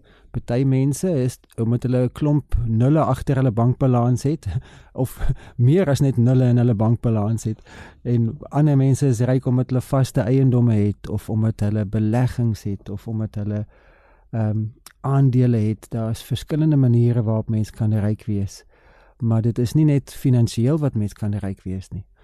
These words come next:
Mens kan ryk wees aan ervaring. Jy kan ryk wees aan wysheid. Jy kan ryk wees aan vriendskappe.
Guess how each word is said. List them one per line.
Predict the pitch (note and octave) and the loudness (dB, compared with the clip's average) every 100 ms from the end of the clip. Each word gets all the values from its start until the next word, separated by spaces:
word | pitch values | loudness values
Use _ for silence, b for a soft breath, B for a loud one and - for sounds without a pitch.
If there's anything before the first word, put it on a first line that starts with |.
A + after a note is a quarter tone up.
| b b | b b
Mens | b B2 | b -2
kan | - B2+ A#2+ | 0 2 4
ryk | A2+ B2+ - | 4 0 2
wees | B2 A#2 | 0 0
aan | A2+ | 0
ervaring. | A2 A2+ - C3 C3+ C#3 G2+ F#2+ - _ b b b | 0 -2 -2 -2 2 2 0 -4 -6 _ b b b
Jy | b A2 | b -4
kan | - A#2 A#2 | 0 2 2
ryk | A#2 B2+ C3 | 2 2 0
wees | A#2 B2 B2 A2+ - - | -2 0 2 0 -4 -10
aan | A#2 A2+ G#2+ | -2 0 0
wysheid. | F#2+ A2+ C3 - G#2+ G2+ | 0 0 -2 -4 -6 -6
Jy | A2 G#2+ | -6 -6
kan | - G#2+ G#2 | -4 -2 -2
ryk | A2 C3 B2 | -2 -4 -4
wees | A#2+ A#2 - | -2 -2 -4
aan | G2+ G#2+ | -6 -6
vriendskappe. | - C3+ D#3+ - - G2+ - F#2 | -6 -2 -2 -2 -6 -8 -6 -10